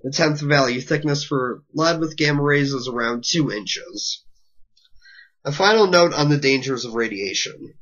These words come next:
The dose equivalent is measured in sieverts. One sievert, uh, represents one joule of energy from radiation absorbed in the body per kilogram of mass. With every sievert absorbed,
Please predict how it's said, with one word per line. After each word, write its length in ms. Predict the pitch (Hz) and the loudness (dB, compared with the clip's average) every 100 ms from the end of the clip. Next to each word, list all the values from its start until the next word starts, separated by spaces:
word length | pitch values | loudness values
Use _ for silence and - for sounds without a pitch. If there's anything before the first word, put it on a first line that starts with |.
| - - - - - | -20 -20 -20 -20 -4
The 80 | 147 | 2
dose 340 | 185 220 - | 4 4 2
equivalent 640 | 175 - 185 151 131 131 | -2 2 2 2 0 -2
is 140 | 131 135 | -6 -2
measured 340 | 135 131 131 | -2 -2 -4
in 80 | 131 | -4
sieverts. 760 | 131 131 113 92 - - - - - - | -4 -4 -6 -10 -10 -8 -8 -12 -20 -4
One 160 | 160 | -2
sievert, 600 | 170 190 175 165 151 147 | 0 -2 2 4 2 2
uh, 200 | 156 143 - - _ - | 0 0 -2 -20 _ -4
represents 640 | 151 160 156 143 139 - | -2 2 2 2 -2 2
one 180 | 170 180 | 2 2
joule 280 | 185 170 | 2 2
of 120 | 156 135 | 2 0
energy 460 | 135 131 143 131 | 0 0 -2 -4
from 240 | 131 127 120 | -4 -8 -4
radiation 800 | 139 156 151 117 127 120 131 117 - | 0 2 2 0 -2 -4 -6 -8 -10
absorbed 580 | 131 127 127 117 110 117 - - - - - | -10 -6 -4 -2 -4 -6 -14 -14 -20 -20 -18
in 180 | - 151 | -2 0
the 80 | 156 | 0
body 360 | 135 117 113 117 | 0 0 0 -4
per 260 | - 156 | 0 0
kilogram 720 | 151 156 135 120 117 113 107 - - | 2 0 0 0 -2 0 -2 -8 -8
of 180 | 117 123 | -10 -4
mass. 560 | 131 92 - - - _ - | -2 -2 -6 -10 -10 _ -12
With 80 | 135 | -6
every 200 | 151 151 | 0 0
sievert 500 | 151 160 156 151 135 - | 2 2 4 4 2 -2
absorbed, 600 | 147 139 160 175 185 175 | -6 -4 2 2 2 0